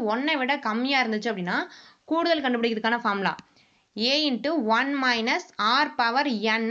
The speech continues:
divided by one minus R. நெக்ஸ்ட் R-ஓட வேல்யூ ஒன்னா இருந்துச்சு அப்படின்னா,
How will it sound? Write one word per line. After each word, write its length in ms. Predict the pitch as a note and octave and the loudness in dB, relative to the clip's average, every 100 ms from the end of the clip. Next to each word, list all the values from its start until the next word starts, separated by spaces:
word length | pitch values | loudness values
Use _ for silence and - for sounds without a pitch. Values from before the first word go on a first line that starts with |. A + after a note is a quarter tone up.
| D4+ B3+ | 0 2
divided 260 | A#3 G#3+ G#3 | 2 2 2
by 80 | E4+ C4+ A3 | 0 2 2
one 160 | B3 B3+ | 2 2
minus 400 | A3+ G3 G#3 C#4+ - F#3 F3+ | 0 0 0 -2 -4 -2 0
R. 60 | E3 - G3+ | 0 -4 -6
நெக்ஸ்ட் 260 | F#3+ - F3+ - - _ _ | -4 -4 -6 -8 -20 _ _
R-ஓட 400 | G#3 C4 E4 D#4+ C4+ | 2 4 4 2 2
வேல்யூ 240 | A#3 D4 D4+ - _ - G3+ | 0 0 -4 -8 _ -4 0
ஒன்னா 240 | B3+ D4+ D#4 | 2 4 4
இருந்துச்சு 260 | A#3+ A3+ A3+ | 4 0 0
அப்படின்னா, 220 | G#3 G3+ | -2 -4